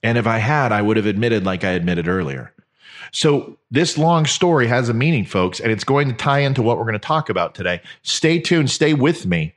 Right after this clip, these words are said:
This is Don't Unfriend Me, and I appreciate you listening to that story. And to the lady that came and started cussing and screaming at me, you just, I want, I, I hope both of them see the show. I hope both of them somehow come across this,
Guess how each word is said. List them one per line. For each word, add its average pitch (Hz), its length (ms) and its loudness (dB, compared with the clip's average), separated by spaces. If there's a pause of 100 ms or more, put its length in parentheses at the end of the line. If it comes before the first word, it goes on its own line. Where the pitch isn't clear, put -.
(180)
This 120 180 -4
is 131 100 -2
Don't 143 220 2
Unfriend 135 440 0
Me, 87 220 0 (380)
and 104 100 0
I - 20 0
appreciate 117 540 -2
you 101 80 -2
listening 98 320 -2
to 95 120 -8
that 87 180 -2
story. 113 320 0
And 151 160 0
to 196 80 2
the 185 140 2
lady 247 420 4
that 190 200 2
came 185 280 2
and 160 60 2
started 160 300 2
cussing 170 320 0
and 131 140 0
screaming 147 400 0
at 90 140 -4
me, 87 240 -2 (440)
you 156 120 0
just, 220 260 0 (640)
I 175 80 2
want, 214 300 2
I, 190 180 2
I 165 80 2
hope 175 220 2
both 147 240 2
of 120 60 -2
them 101 120 0
see 123 160 -2
the 104 100 0
show. 98 280 0
I 110 80 2
hope 170 240 0
both 180 320 2
of 98 160 -2
them 82 320 -2 (460)
somehow 170 500 2
come 139 160 0
across 131 400 0
this, 92 260 -2